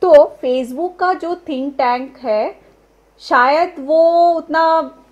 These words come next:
उनका उतना knowledge नहीं है कि ऐसे किसी भी fake company को, जो company इतना service अच्छे नहीं देते हैं, ऐसे ही किसी company को वो invest कर ल-,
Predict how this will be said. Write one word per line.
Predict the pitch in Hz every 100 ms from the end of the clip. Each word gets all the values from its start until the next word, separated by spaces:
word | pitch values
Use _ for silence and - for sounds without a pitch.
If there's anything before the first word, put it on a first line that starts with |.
| _ _ _
उनका | 302 294 330
उतना | 302 302 311
knowledge | 277 262 277 269
नहीं | 247 269 277
है | 262
कि | 254 262
ऐसे | 240 233 269
किसी | 262 254 262
भी | 254 269
fake | - 277 285 -
company | 254 233 240 240 226
को, | 240 240
जो | 240 233
company | 233 220 220 240 233
इतना | 233 233
service | 226 214 226
अच्छे | 226 254
नहीं | 220 220 262
देते | 247 233 240
हैं, | 254 294 - _ -
ऐसे | 302 311 370
ही |
किसी | 349 339 339
company | 277 240 254 254
को | 262 254
वो | 240 269
invest | 220 220 226
कर | - 190
ल-, | 190